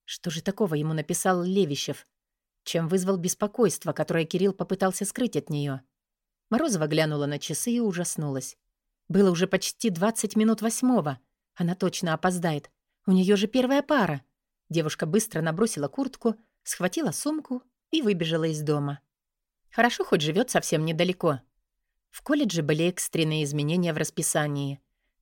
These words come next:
Кто-то из коллег заболел, и группа триста один А П у Морозовой была переставлена с первой пары на третью.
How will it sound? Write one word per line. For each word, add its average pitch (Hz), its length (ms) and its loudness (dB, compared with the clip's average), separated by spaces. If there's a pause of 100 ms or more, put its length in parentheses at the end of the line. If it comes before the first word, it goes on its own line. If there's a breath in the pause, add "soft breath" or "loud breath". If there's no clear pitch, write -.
Кто-то 240 280 2
из 226 120 4
коллег 226 260 6
заболел, 226 420 6
и 170 60 4
группа 170 380 -2
триста 175 480 2
один 160 420 2
А 175 160 -2
П 262 260 -2 (200)
у 196 80 2
Морозовой 277 480 2
была 180 220 0
переставлена 190 640 0
с - 80 -6
первой 269 320 0
пары 175 260 2
на 170 140 0
третью. 147 500 -4